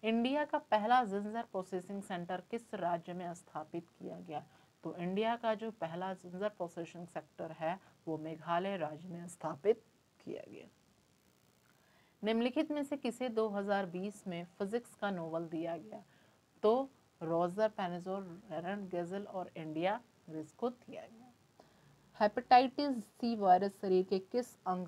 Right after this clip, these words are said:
को प्रभावित करता है? तो ये affect करता है, प्रभावित करता है लीवर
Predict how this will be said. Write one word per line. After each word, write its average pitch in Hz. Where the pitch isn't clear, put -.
को 202
प्रभावित 160
करता -
है? 160
तो 160
ये 214
affect 190
करता 170
है, 185
प्रभावित 165
करता 160
है 220
लीवर 151